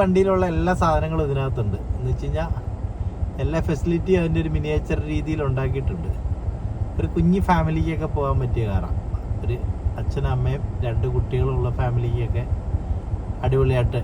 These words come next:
യാത്ര ചെയ്യാവുന്ന വണ്ടിയാണ്. ഇതൊരു ത്രീ വീലാണ് കേട്ടോ, ഓട്ടോറിക്ഷ പോലെ തന്നെ. അതല്ല,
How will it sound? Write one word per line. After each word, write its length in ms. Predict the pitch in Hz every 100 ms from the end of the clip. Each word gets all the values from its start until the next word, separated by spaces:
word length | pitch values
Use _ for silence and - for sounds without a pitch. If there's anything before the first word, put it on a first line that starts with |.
| - - 120
യാത്ര 220 | 104 110
ചെയ്യാവുന്ന 260 | 117 110 104 101
വണ്ടിയാണ്. 320 | 92 101 - 131
ഇതൊരു 260 | 156 165 180 - - -
ത്രീ 140 | 160 175 190
വീലാണ് 340 | 196 156 -
കേട്ടോ, 120 | - - 117
ഓട്ടോറിക്ഷ 360 | - 151 139 175
പോലെ 160 | 160 151 131
തന്നെ. 220 | 113 92 - - - - - - - -
അതല്ല, 240 | - 127